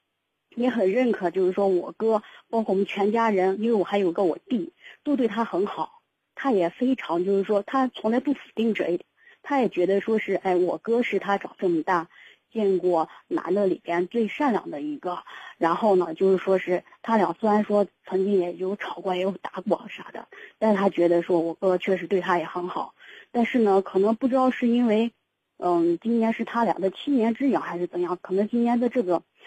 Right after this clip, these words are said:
矛盾或者说容易起冲突，可能比较频繁一些。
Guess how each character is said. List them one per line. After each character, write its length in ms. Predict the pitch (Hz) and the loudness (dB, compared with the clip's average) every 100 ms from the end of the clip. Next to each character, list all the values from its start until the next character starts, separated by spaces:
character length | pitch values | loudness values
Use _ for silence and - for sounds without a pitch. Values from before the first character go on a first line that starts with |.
| - | -12
矛 260 | - 180 214 | -2 2 2
盾 340 | 233 302 240 - - _ | 0 0 0 -2 -16 _
或 80 | 285 | 0
者 120 | 240 | 0
说 200 | 220 262 | 2 0
容 220 | 233 196 262 | 2 2 2
易 100 | 269 | 0
起 220 | - 175 | -4 -8
冲 240 | - 262 | -2 0
突， 100 | 240 | 0
可 160 | - 190 | -2 -2
能 100 | 208 | -2
比 80 | 226 | 0
较 140 | 214 | 0
频 320 | - - 196 | -2 -2 -2
繁 240 | 202 165 165 | 0 -4 -6
一 60 | |
些。 260 | - - | -10 -16